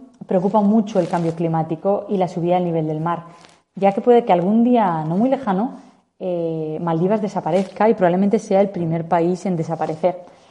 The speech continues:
porque conforme va aumentando el nivel del mar, teniendo en cuenta que solo son dos metros y esto es la, la altitud máxima. Hay algunas islas que tienen menos, eh,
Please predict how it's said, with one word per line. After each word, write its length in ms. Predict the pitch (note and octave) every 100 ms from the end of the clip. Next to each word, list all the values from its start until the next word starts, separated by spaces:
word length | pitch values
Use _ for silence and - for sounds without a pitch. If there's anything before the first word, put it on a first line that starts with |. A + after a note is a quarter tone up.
| _ _
porque 260 | F#3+ F3+
conforme 600 | E3 F3 E3+ D#3+ F3 F3+
va 100 | F3
aumentando 440 | F3+ G#3 G3+ G#3+ G#3
el 60 |
nivel 260 | G3+ G3+ G3
del 140 | G3
mar, 280 | G3 G#3+ G#3+
teniendo 280 | G3 F3+ F3+
en 100 | F3
cuenta 280 | F#3+ F#3+ G3
que 80 | -
solo 220 | F#3 F3
son 240 | F#3 F3
dos 200 | F3+ F#3
metros 440 | G#3 G#3 G#3+ G#3 - _
y 140 | F3+ F3
esto 180 | F3
es 100 | G3+
la, 140 | G3+ F#3+ - -
la 100 | F3
altitud 300 | E3 E3+ G3
máxima. 680 | G3 G#3 - - E3 D#3+ D3+ - _ _ _ _ -
Hay 160 | F#3+
algunas 360 | F#3 F#3+ G3 F3+
islas 260 | F#3+ G#3
que 100 | -
tienen 360 | F3+ F#3 E3+ F3+
menos, 420 | G#3 G3 B3 - - - - - _ _ _ -
eh, 840 | F#3 F3+ F3 E3+ E3 D#3+ -